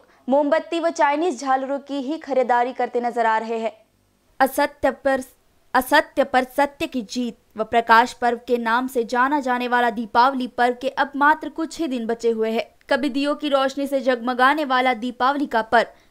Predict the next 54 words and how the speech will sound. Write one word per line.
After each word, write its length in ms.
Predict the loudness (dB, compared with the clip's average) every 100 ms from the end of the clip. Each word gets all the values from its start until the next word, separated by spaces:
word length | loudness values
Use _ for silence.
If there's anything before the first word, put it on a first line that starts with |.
| _
कुछ 140 | -10
सालों 300 | 6 8 8 4
से 180 | -2 0
आधुनिकता 720 | 6 6 6 0 -2 2 2
के 160 | 4 0
साथ 280 | 4 2 2 -6 0
चाइनीज 480 | 2 2 -2 -6
झालरों 380 | 0 2 4 2
व 100 | 0
मोमबत्तियों 540 | -4 -4 -2 -2 -4 -8
की 100 | -10
चमक 320 | -6 -2 -2
दमक 240 | -2 -4 -2
में 120 | -2
ही 120 | -2
नजर 280 | -2 0 2
आ 100 | 2
रहा 200 | 2 0
है। 200 | -2 -4 -8 _ _ -6
इसी 240 | -2 -2
कारण 280 | 6 6 6 2 _
इस 120 | -4 6
बार 260 | 10 10
भी 100 | 8
लोग 320 | 4 6 6 2
मिट्टी 240 | -6 -4
के 160 | -4 -4
दियों 260 | 0 0
की 140 | 0 -2
खरीदारी 480 | -2 4 6 6 4
नहीं 240 | 0 0
कर 160 | 2 0
रहे 260 | 0 -2 -2
हैं। 140 | -2 -6 _ 6
देखा 280 | 6 6 2
जाए 280 | 2 2 0 _ _
तो 80 | -6
एक 200 | -2 -2
सरकार 540 | 2 2 4 8 8 6
लोगों 340 | 2 0 -2
को 140 | -2 -4
मिट्टी 340 | -4 -4 -6
के 160 | -2 -4
दियों 260 | 0 2 2
के 140 | 0
प्रति 320 | -2 -2 -4 -2
जागरूक 520 | 4 4 4 -2 -2
करने 300 | -2 0 -4
की 160 | -4 -2
लगातार 600 | 4 6 6 8 6 6
कोशिश 520 | 0 -4 -4 -10 -10
कर 200 | 0 2
रही 300 | 4 2 4
है 180 | 4 4